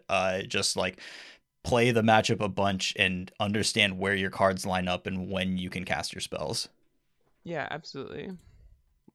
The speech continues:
Speaker 2: What do you think of the, uh, like, do you think these domain control decks are real? 'Cause I, I did not have a very high opinion of them when they first arrived, but people, like, keep playing them and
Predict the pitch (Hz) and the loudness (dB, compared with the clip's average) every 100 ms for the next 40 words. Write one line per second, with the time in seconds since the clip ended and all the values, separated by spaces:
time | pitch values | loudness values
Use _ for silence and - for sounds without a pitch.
0 | _ - 185 208 233 240 214 202 185 160 | _ -4 -2 0 0 -2 -2 0 2 2
1 | - - - - - 170 156 - 196 190 | -2 -12 -18 -12 0 0 0 -6 -4 -2
2 | 226 262 240 208 185 170 175 180 160 143 | -2 -4 0 0 0 -4 -6 -10 -6 -4
3 | 143 151 160 - - - 151 151 147 135 | -2 -2 -2 -4 -10 0 2 2 0 -4
4 | 135 160 165 170 170 175 180 175 - _ | -4 -4 -6 -6 0 2 2 0 -4 _
5 | - 147 175 220 220 208 180 175 160 - | 0 6 8 8 4 0 0 2 0 -4
6 | _ _ 165 165 156 151 160 151 165 147 | _ _ -2 0 0 0 0 -2 -4 -8
7 | 160 165 165 160 147 143 147 156 - - | -6 -4 -4 -4 -6 -4 -6 -6 -16 -20
8 | _ _ - 151 151 151 151 214 - - | _ _ -6 -4 -2 0 -2 -4 -6 -8
9 | 180 170 190 190 170 170 - _ - 170 | -6 -6 -4 -4 -2 -6 -6 _ -8 -8
10 | - 147 151 175 196 170 | -6 -6 -4 -4 -4 -6